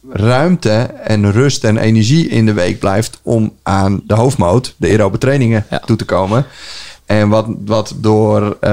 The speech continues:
Speaker 1: hè, dat ik het met Erik ook nog over, dat zie je op, op verenigingsniveau blijkbaar, eh, heel vaak, eh, tegenovergestelde. Ja, de, de, de week hangt in elkaar van twee, drie groepstrainingen.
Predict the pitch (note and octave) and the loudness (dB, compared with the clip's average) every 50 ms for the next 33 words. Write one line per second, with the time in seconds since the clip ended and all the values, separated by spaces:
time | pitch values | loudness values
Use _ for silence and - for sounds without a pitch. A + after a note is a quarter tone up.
0 | G#2 G#2 G2+ G2+ G2+ G2 G2+ G2+ G#2 G#2+ G#2+ A#2+ B2 B2+ B2+ A2 - G#2+ G#2 A2 | 2 2 2 0 0 0 0 0 0 0 0 0 0 0 -2 -2 -2 -2 0 0
1 | G#2 - G#2+ G#2+ G#2 G2+ - A2 A#2 B2+ B2+ G#2+ - F2 F#2+ G#2 G#2+ G#2 - - | 0 0 0 0 0 0 0 0 0 0 0 -2 -2 -2 -2 -2 -2 -2 -2 -2
2 | A2 G#2+ F#2+ F#2+ F2+ - - - - _ - - F2+ F2+ A2 B2+ A#2+ - G#2+ - | 0 0 0 -2 -4 -8 -10 -12 -12 _ -6 -4 0 0 2 0 0 -2 -2 -2
3 | A2 G2+ - - G2 G2 G2+ G2+ - - _ _ _ _ - G#2+ G#2+ G#2+ A2 G#2 | -2 -4 -2 -2 -2 -2 -2 -4 -6 -12 _ _ _ _ -6 -2 0 0 0 0
4 | G#2+ A2 G2+ G2 G2+ G#2 G2+ - _ _ _ _ _ _ _ _ _ _ _ _ | 0 -2 0 0 -2 -2 -4 -8 _ _ _ _ _ _ _ _ _ _ _ _
5 | _ _ _ _ - G2+ G2 G2 G2+ G2+ G2+ G2+ A2 A2+ G2+ - A#2+ A#2 A#2 A#2 | _ _ _ _ -4 -2 0 0 0 0 2 2 2 2 2 2 2 2 2 0
6 | A2+ - - - _ _ _ _ _ _ _ _ _ _ _ _ _ _ _ _ | -2 -4 -10 -20 _ _ _ _ _ _ _ _ _ _ _ _ _ _ _ _
7 | _ - G#2+ G#2+ A2 A2 A2 A2 G#2+ G#2+ G#2+ G#2+ G#2+ G#2 G#2+ G#2+ G#2+ - - A2+ | _ -2 0 0 2 2 2 2 0 0 0 0 0 0 0 0 0 0 0 0
8 | A2+ A#2 A#2+ C#3 C3+ - C3 A2+ - G2+ G2 G2 G2 G#2 A2 A#2 D2+ - A2 G#2 | 0 0 0 0 0 -2 -2 0 0 2 2 2 2 2 2 2 2 0 0 0
9 | F2+ - E2 - - G#2 G2+ G#2+ G#2+ G#2 G2+ G#2+ G#2 B2 B2+ B2+ - A#2 A#2 A#2 | 0 -2 -4 -4 -4 -4 -2 -2 -2 -2 -2 0 0 0 0 0 0 -2 -2 -2
10 | - - A2+ A2 G#2 - A#2 A2+ A2 G#2+ - A2 G#2+ G#2+ G#2 - A#2+ G#2+ G#2+ G#2+ | -2 -2 0 0 0 0 0 0 0 0 0 0 0 -2 -2 0 0 0 0 0
11 | A2 G#2 - - D3 D3+ - - G#2+ - G2 G2+ G#2 A2 C3 C#3 | 0 -2 -2 -2 -2 -2 -2 -4 -4 -2 -2 0 0 0 0 -2